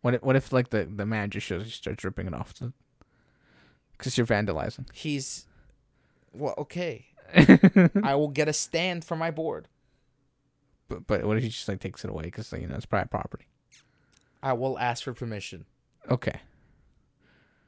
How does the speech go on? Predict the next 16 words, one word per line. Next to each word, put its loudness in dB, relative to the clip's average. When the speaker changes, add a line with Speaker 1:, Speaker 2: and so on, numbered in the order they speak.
Speaker 2:
I 4
will 2
just -4
rent -4
out, -12
or 10
I 6
could 2
just 0
rent 2
out 6
a 2
whole, 6
like, -2
theater -4
Speaker 1:
Yeah. -2